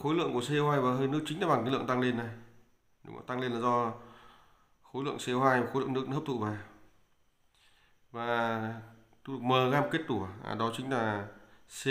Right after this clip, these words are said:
O hai tác dụng với C A O lần tạo thành C A C O ba. Hãy xác định thành phần phần trăm về thể tích của mỗi chất trong hỗn hợp và tính M. Bài ba mươi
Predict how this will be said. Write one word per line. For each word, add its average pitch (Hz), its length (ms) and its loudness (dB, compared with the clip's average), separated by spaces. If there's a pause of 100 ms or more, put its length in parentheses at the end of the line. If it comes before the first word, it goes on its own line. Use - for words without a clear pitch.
O 131 80 2
hai 127 140 2
tác 131 140 -2
dụng 123 120 -4
với 117 120 -4
C 135 40 -4
A 123 180 2
O 135 160 -4
lần 120 240 -4
tạo 107 80 -6
thành 104 220 -4
C 104 120 -8
A 123 100 0
C 120 120 -4
O 127 40 -2
ba. 131 260 -2 (1700)
Hãy 139 100 -12
xác 185 120 -4
định 180 160 0
thành 143 180 0
phần 143 180 0
phần 131 140 0
trăm 160 140 2
về 160 160 6
thể 120 200 -2
tích - 220 -2 (200)
của 120 100 -2
mỗi 123 260 -2
chất 185 120 4 (120)
trong 151 100 0
hỗn 147 80 0
hợp 151 100 2
và 117 160 -2
tính 123 160 0
M. 151 40 8 (2000)
Bài 110 280 -12
ba 120 240 -4
mươi 117 200 -4